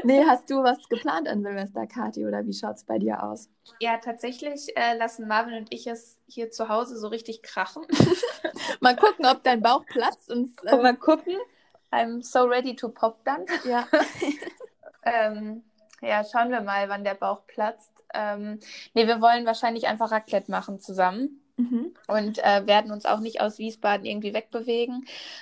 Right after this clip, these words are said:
Speaker 2: Ähm, ich bin nämlich mittlerweile wirklich schon so ein kleiner Corona-Schisser geworden und ich möchte mir auch einfach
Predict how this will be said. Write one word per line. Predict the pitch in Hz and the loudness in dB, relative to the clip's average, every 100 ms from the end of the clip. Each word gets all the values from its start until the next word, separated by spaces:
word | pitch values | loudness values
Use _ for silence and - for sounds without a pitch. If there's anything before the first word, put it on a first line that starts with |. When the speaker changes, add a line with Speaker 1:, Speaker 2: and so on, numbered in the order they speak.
| - | 0
Speaker 2:
Ähm, | 226 220 220 220 | 4 4 2 -4
ich | 226 | -4
bin | 233 233 | -2 -2
nämlich | 233 233 | -2 -2
mittlerweile | 240 226 214 220 220 | 0 4 6 4 2
wirklich | 220 220 226 | -4 -6 -6
schon | 240 226 | -4 -4
so | |
ein | 226 | -6
kleiner | 220 208 208 | -6 -6 -6
Corona-Schisser | 233 214 233 240 - 254 247 | -4 -4 -4 -8 -12 -4 -4
geworden | 226 233 220 226 226 | -4 -6 0 0 -2
und | 214 | -18
ich | - | -12
möchte | 208 208 220 | -12 -10 -8
mir | 196 | -6
auch | - | -6
einfach | 208 202 208 | -8 -8 -10